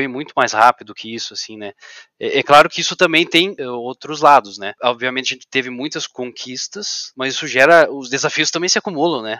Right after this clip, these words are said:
A gente teve que aprender muita coisa muito rápido, a gente teve que estruturar muito processo muito rápido. Aí você treina, faz um processo, experimenta, aí não dá certo, você tem que fazer de novo. Acontece atritos internos, a gente aprende como é que consegue lidar melhor com eles aqui internamente, como é que consegue lidar externamente.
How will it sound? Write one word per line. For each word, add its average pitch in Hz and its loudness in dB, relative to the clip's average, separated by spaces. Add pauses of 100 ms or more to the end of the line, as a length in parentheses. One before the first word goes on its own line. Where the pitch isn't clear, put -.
A 120 -4
gente 117 -10
teve 139 -2
que 151 -2
aprender 135 -4
muita 147 -4
coisa 131 -6
muito 131 -12
rápido, 107 2
a 104 -8
gente 110 -12
teve 120 -8
que - -14
estruturar 131 -2
muito 143 -10
processo 120 -6
muito 117 -16
rápido. 131 2
Aí 117 2
você 117 -10
treina, 143 -2
faz 127 0
um 123 -12
processo, 123 -4
experimenta, 131 -6
aí 127 -6
não 131 -8
dá 127 -4
certo, 139 0
você - -18
tem 139 -12
que - -20
fazer 131 -14
de 131 -12
novo. 120 -10
Acontece 135 -4
atritos 127 -8
internos, 127 0
a 113 -10
gente 117 -14
aprende 123 -6
como 120 -10
é 123 -4
que 123 -10
consegue 131 -4
lidar 123 4
melhor 120 -2
com 117 -12
eles 123 -8
aqui 117 -12
internamente, 117 -6
como 120 -8
é 123 -2
que - -18
consegue 127 -4
lidar 123 2
externamente. 117 -6